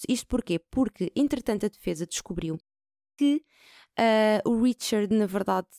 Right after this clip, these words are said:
tinha tentado violar uma pessoa e que tinha sido internado numa unidade de correção de segurança máxima para, hum, criminosos sexuais. Pronto, e então basicamente eles apresentaram essas evidências, ah, de fo-,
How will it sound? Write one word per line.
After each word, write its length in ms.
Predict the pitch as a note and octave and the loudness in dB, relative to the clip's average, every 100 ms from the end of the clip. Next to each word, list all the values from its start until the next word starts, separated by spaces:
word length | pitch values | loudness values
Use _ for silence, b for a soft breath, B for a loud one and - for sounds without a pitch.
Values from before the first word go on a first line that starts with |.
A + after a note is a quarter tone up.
| - | -4
tinha 160 | G#3+ | -2
tentado 400 | G#3 G3+ G3 F#3 | 0 0 0 -2
violar 380 | E3+ F#3 F3+ E3+ | -2 -2 0 0
uma 160 | F3 F#3+ | 0 0
pessoa 500 | - - F#3+ F#3 F#3+ - | -4 -8 -2 0 0 -2
e 100 | G3+ | -8
que 120 | _ | _
tinha 200 | - G3 | -2 0
sido 560 | G3 - - G3+ F3 G3 | 0 -4 -6 -4 -2 -2
internado 680 | G#3 G3+ - G3 F#3+ F3+ F#3 | -2 -4 -2 0 0 -2 -2
numa 560 | G3 G3 F#3+ F#3+ F#3 F#3 | 0 0 2 2 2 0
unidade 320 | G3 F#3+ F#3 | 0 2 0
de 80 | - | -4
correção 340 | _ G3 - F#3+ | _ -6 -2 -4
de 80 | |
segurança 380 | - F#3 F3+ - | -2 -4 -2 0
máxima 480 | C4 C#4+ - E3+ E3+ | 2 0 -2 -4 -4
para, 400 | - F3+ F3+ F#3 | -4 -2 0 0
hum, 260 | F#3 F#3 F3 | 2 0 -2
criminosos 380 | - F#3+ F#3+ F#3+ | -2 0 0 0
sexuais. 520 | G3 - - A#3 F3 - B B B B B B | -4 -4 -2 -2 -2 -10 B B B B B B
Pronto, 240 | F3+ - _ | -2 -2 _
e 60 | A3+ | 0
então 180 | B3 C#4 | 2 4
basicamente 360 | C#4+ C#4 C#4+ | 4 2 2
eles 140 | C4+ A#3 | 2 0
apresentaram 460 | A#3+ A#3+ A3+ G3 | 0 0 0 0
essas 240 | F3+ F#3+ F#3 | 0 -2 -2
evidências, 800 | G3+ G#3+ A3+ A#3+ - C4+ - - B B B B | 0 2 2 0 0 -2 -2 -10 B B B B
ah, 920 | G#3+ A3+ A3+ A3+ A3 A3 A3 - - F3+ | 2 4 4 4 4 2 0 -2 -2 -2
de 120 | F3+ | -4
fo-, 280 | - - | -4 -8